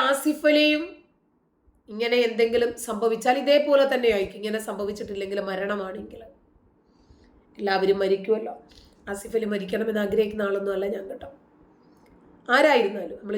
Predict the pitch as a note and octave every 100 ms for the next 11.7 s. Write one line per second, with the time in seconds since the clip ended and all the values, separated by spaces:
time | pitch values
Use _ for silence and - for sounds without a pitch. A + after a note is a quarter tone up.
0 | G3+ G3+ G3 - - - G3 F#3+ F3+ G3+
1 | G3+ F#3+ F#3 F3 F#3+ G#3+ F#3+ - F#3 F3+
2 | F3+ E3 E3+ - - _ _ _ _ _
3 | _ _ - - _ _ - - C4 B3+
4 | D4+ E4+ E4 D#4+ D#4 D#4 D4+ C4+ A3 G#3
5 | - _ _ _ - A3+ A#3+ A#3 G#3+ A3+
6 | B3 A#3+ B3 - A#3 A3+ G3+ G3+ G3 F#3+
7 | F3+ F#3+ E3+ - G3+ G3+ F#3+ F#3 F#3 F#3+
8 | F#3 F#3 F3+ G#3 - - _ _ _ D4+
9 | _ _ _ _ _ _ _ _ _ -
10 | C4+ C#4 D#4 D#4 D#4+ D4+ D4+ D4+ C#4 C4
11 | C4+ C#4+ C#4+ C#4 B3+ B3+ A3